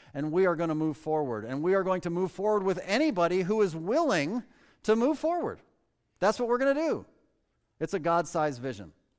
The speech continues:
Let me just tell you something. This is this is extra, but it's good. You know why trouble starts in churches? Trouble starts in churches because people lose this vision.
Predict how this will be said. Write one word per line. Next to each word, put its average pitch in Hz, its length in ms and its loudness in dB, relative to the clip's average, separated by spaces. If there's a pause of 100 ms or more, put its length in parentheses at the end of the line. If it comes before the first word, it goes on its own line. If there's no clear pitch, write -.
(1900)
Let 190 60 -10
me 220 80 -4
just 185 140 -8
tell 143 120 0
you 117 60 -4
something. 90 360 -12 (280)
This 143 180 -10
is - 220 -16 (380)
this - 140 -14
is 117 100 -14
extra, 156 340 -10 (540)
but 127 180 -6 (220)
it's 117 140 -16
good. 117 200 -10 (2000)
You 214 80 -4
know 269 120 0
why 208 200 2
trouble 151 420 -4
starts 143 380 -8
in 127 100 -10
churches? 123 460 -14 (1700)
Trouble 240 400 0
starts 175 400 -4
in 135 100 -8
churches - 560 -10 (760)
because 127 320 -6
people 139 360 -8
lose 107 200 -10
this 95 200 -14
vision. 82 260 -18